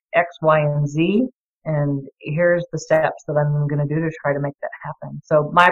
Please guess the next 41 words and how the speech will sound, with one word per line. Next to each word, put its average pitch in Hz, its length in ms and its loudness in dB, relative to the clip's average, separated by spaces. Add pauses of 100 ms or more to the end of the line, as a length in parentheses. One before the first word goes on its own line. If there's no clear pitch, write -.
practice 151 420 0
is 139 260 -8
those 143 240 -4 (120)
themes 202 340 2
for 202 100 0
the 202 60 0
day. 196 400 4 (180)
My 156 360 -2 (100)
practice 156 460 -4
is 147 360 -2
not 147 360 0
making 147 540 0 (200)
things 143 540 0 (200)
wrong 160 640 6 (100)
if 170 240 -8
I'm 165 200 0
experiencing. 170 720 -4
There 156 120 2
is 151 120 -2
no 160 160 0
such - 260 -8
thing 165 160 -4
as 156 60 -2
a 147 80 2
bad 143 500 2 (160)
emotion. 196 680 0 (240)
It 147 300 -10
just 160 260 -2
is. 190 500 0 (180)
You 165 100 -6
know, 156 120 -4
so 165 140 0
I 165 60 4
think 202 200 0
there's 151 300 -2
things 165 260 0
that 160 160 -2
we 156 140 -2
can 143 300 0
do 170 380 2 (200)
to 147 520 0